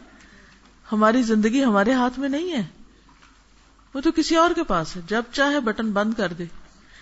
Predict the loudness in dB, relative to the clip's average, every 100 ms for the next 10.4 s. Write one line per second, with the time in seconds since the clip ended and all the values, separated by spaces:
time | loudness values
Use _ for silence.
0 | -20 _ -4 0 0 0 -2 -10 -20 -20
1 | -20 -20 -20 _ -20 _ 0 0 2 -2
2 | -2 -4 -2 -2 -2 -2 -2 -2 -2 -2
3 | -6 -8 -4 -4 -2 -2 0 -2 -6 -8
4 | -8 -8 -8 -10 -10 -12 -12 -14 _ _
5 | _ _ _ -6 -6 -4 -4 -4 -10 -12
6 | -16 -20 -20 _ _ _ _ _ _ _
7 | -8 -6 -2 -2 -2 -2 -6 -8 -10 -20
8 | -20 -20 -20 -8 -2 0 0 -6 -6 -10
9 | -12 -16 -18 -20 _ -20 -20 -20 -20 -20
10 | _ -2 -2